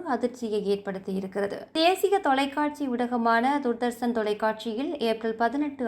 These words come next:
அன்று காலை பெங்காலி மொழியில் செய்தி வாசித்துக் கொண்டிருந்த போதே செய்தி வாசிப்பாளர் ஒருவர் மயங்கி விழுந்துள்ளார்.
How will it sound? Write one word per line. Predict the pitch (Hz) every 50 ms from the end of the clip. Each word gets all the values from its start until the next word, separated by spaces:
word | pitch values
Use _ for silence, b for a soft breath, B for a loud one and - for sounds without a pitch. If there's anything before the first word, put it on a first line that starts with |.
| 214
அன்று | 220 220 220 202 254 294 - _ -
காலை | 330 330 330 311 311 349 415 - - 240 254
பெங்காலி | 285 277 285 359 381 381 359 311 285
மொழியில் | 277 269 262 262 269 277 269 -
செய்தி | 254 262 285 285 311 294 285
வாசித்துக் | 277 269 269 - 254 247 - - -
கொண்டிருந்த | 247 240 233 220 220 220 233 - -
போதே | 214 214 214 269 294 359 - -
செய்தி | 240 240 233 240 226 226
வாசிப்பாளர் | 226 220 226 233 220 220 - 220 220 214 214 214 214 - 208
ஒருவர் | 220 226 214 - - 285 359 B B B B B - 233 247
மயங்கி | 254 262 269 320 381 403 - 392 330 262
விழுந்துள்ளார். | 233 208 202 190 190 202 202 214 220 - -